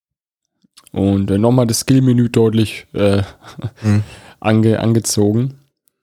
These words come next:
Speaker 1: Und, ähm, rundum muss ich sagen, einer der besten Horrorspiele letzten Jahre. Ging vielleicht ein bisschen in der Masse unter. Gibt's aktuell,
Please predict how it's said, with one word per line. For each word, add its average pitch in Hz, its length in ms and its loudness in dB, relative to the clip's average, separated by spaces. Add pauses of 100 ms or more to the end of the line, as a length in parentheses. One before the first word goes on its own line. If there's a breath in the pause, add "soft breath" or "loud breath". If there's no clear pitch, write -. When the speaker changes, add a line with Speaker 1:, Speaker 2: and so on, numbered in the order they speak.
(240)
Speaker 1:
Und, 101 360 0
ähm, 98 260 -4 (220)
rundum 131 360 0
muss 131 140 2
ich 110 100 0
sagen, 107 220 0
einer 117 140 2
der 113 60 -4
besten - 280 0
Horrorspiele 117 440 0
letzten 110 340 -2
Jahre. 95 480 -2 (1120)
Ging 117 160 -2
vielleicht 110 300 0
ein 110 60 0
bisschen 120 200 2
in 113 120 2
der 107 80 2
Masse 98 340 0
unter. 131 480 -2 (720)
Gibt's - 220 -8
aktuell, 113 560 0